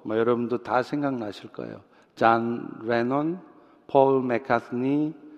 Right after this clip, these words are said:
조지 해리슨, 그리고 링고 스타, 이 네 명의,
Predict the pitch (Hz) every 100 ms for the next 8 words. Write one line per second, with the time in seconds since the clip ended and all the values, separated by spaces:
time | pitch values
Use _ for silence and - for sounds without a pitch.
0 | - - _ _ - 123 120 120 131 127
1 | 139 131 170 180 196 202 - - - 107
2 | 107 107 131 143 143 - - - 120 135
3 | 127 110 - 92 87 - - _ _ _
4 | - 110 98 107 110 107 101 101 98 90